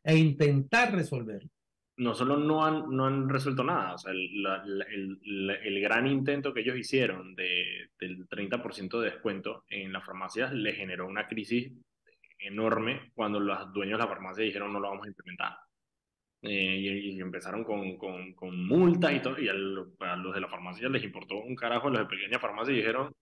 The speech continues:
Speaker 2: "Múltame todo lo que te dé la gana, no va a pasar". Entonces, incluso las soluciones que han planteado no solo no han servido para nada, es que los han debilitado y le han quitado precisamente el propósito que ellos querían establecer.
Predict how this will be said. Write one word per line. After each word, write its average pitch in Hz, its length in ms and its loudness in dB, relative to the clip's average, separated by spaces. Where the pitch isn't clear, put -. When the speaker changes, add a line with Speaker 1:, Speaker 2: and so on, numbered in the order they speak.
Speaker 2:
"Múltame 110 340 0
todo 117 100 0
lo 135 80 2
que 113 60 0
te 110 80 -2
dé 107 80 2
la 113 60 0
gana, 123 180 0
no 127 60 -2
va 123 80 0
a 123 40 -6
pasar". 165 200 -4
Entonces, 113 320 2
incluso 123 340 2
las 156 140 4
soluciones 139 480 2
que 147 80 0
han 135 100 2
planteado 139 640 0
no 110 160 0
solo 139 200 4
no 139 80 6
han 135 60 2
servido 139 300 2
para 101 200 0
nada, 143 320 -2
es 101 100 -6
que 147 100 0
los 117 120 4
han 110 80 2
debilitado 120 600 2
y 117 80 0
le 107 80 2
han 107 140 0
quitado 123 260 0
precisamente 117 440 -4
el 131 80 -6
propósito - 560 -6
que 107 80 0
ellos 113 160 4
querían 107 240 2
establecer. - 480 -4